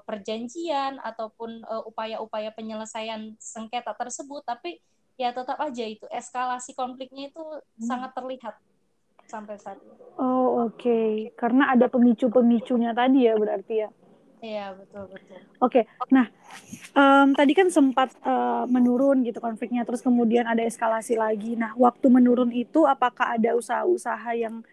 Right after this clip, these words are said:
Speaker 2: dilakukan oleh kedua negara ini untuk merespon konflik ini? Atau misalnya mereka pernah nggak sih, eh, kedua negara ini tuh berusaha untuk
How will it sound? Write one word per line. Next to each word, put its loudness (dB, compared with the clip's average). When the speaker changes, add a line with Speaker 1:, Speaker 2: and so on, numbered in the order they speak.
Speaker 2:
dilakukan 2
oleh -2
kedua 4
negara -2
ini 0
untuk -2
merespon 2
konflik -2
ini? 4
Atau -2
misalnya 2
mereka -2
pernah 6
nggak 2
sih, -6
eh, 0
kedua 0
negara 0
ini -4
tuh 2
berusaha 2
untuk 0